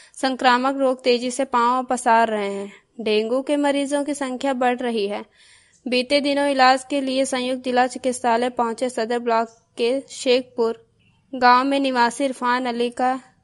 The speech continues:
एंटीजन टेस्ट में जांच रिपोर्ट डेंगू पॉजिटिव पाई गई। अब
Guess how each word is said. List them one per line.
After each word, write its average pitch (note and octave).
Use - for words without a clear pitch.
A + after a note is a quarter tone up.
एंटीजन A#3+
टेस्ट B3+
में C#4
जांच A#3+
रिपोर्ट A#3+
डेंगू A#3+
पॉजिटिव B3
पाई A3
गई। G3
अब C4+